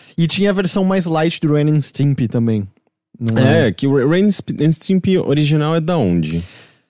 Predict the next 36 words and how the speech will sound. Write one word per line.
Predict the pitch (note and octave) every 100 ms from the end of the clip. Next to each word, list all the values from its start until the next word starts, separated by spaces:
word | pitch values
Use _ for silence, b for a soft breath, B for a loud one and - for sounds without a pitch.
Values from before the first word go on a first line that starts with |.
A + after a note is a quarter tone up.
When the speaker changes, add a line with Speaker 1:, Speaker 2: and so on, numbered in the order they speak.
| _ -
Speaker 1:
Não | C#3 D3 D#3
sei | C#3 - - D3 C3
exatamente | B2+ C#3 C3 -
qual | C#3 B2+
emissora, | C3 C#3+ A#2+
mas | B2
ele | D3+
era | E3
bem | C3+ C#3+
mais | E3 -
pesado, | G#3+ E3+ C3 C3 B2
né, | B2
pra | A#2+ C3
Speaker 2:
É, | A#2+
porque | E3+ F3
eu |
me | F3+
Speaker 1:
adultos. | F3+
Speaker 2:
lembro | F#3 G3
de | F#3
assistir, | F#3 F3 - - D#3+ F3 G3 G3+ - G2+ A2
sei | - F3+
lá, | C#3
no | B2
V | G2+ C3
H | C#3+ - E3
one, | A2 A#2 C#3+ B2
mas | G#2+ G#2 G2
isso | G#2+ C3 - G3
em | G3 G3
dois | D#3 D#3 C3 A2+
mil | G2+ F#2 F#2 A#2+ D#3 C#3
e | A#2 G2+ F#2 F2 E2 F2 D#2+
sete, | - - D2+ G#2+ G#2 F2+ - -
por | D#2+ A2+
aí. | A2+ G2+ G#2+